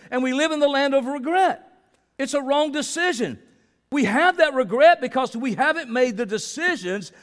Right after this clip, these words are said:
that we knew we should have made, or even decisions that we wanted to make and we didn't. How often do we know what we should do and we're headed in the right direction?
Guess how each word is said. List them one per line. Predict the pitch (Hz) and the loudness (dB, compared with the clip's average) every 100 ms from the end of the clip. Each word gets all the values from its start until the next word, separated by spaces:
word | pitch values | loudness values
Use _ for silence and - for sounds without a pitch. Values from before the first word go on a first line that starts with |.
| - 135 | -20 -14
that | 170 262 247 | -4 -4 -2
we | 269 | -2
knew | 254 240 294 370 339 277 - | -2 -2 0 0 0 -2 -6
we | 233 269 | -4 -4
should | - 294 254 | -4 -2 -2
have | 220 | -2
made, | 208 180 185 226 233 - _ - | -2 0 0 -2 -4 -16 _ -4
or | 226 240 | -2 0
even | 294 294 | -2 -2
decisions | 277 262 277 330 269 254 233 - - - | -6 -6 -4 -4 -2 -4 -4 -12 -20 -6
that | 226 254 - | 0 0 -2
we | 208 285 262 - | -6 -4 -4 -8
wanted | 180 202 359 403 359 269 | -12 2 4 4 2 -2
to | - 254 | -2 0
make | 220 226 240 - _ _ | 2 2 0 -4 _ _
and | 196 214 | -6 -4
we | 214 | -2
didn't. | 196 190 110 104 _ _ _ _ - | 0 0 -2 -18 _ _ _ _ -12
How | 180 | -6
often | 190 190 170 | -6 -6 -10
do | 156 165 156 | -6 -4 -4
we | 160 | -6
know | 156 160 160 143 127 _ _ _ - | -6 -4 -2 -4 -8 _ _ _ -14
what | 135 151 | -14 -8
we | 147 | -10
should | 143 139 131 | -10 -16 -10
do | 156 135 107 _ _ _ _ | -6 -6 -8 _ _ _ _
and | 127 | -12
we're | 131 | -10
headed | 120 156 151 | -6 -6 -6
in | 143 | -6
the | 135 | -6
right | 139 139 139 | -4 -6 -6
direction? | 131 131 143 139 120 104 | -8 -6 -6 -8 -18 -18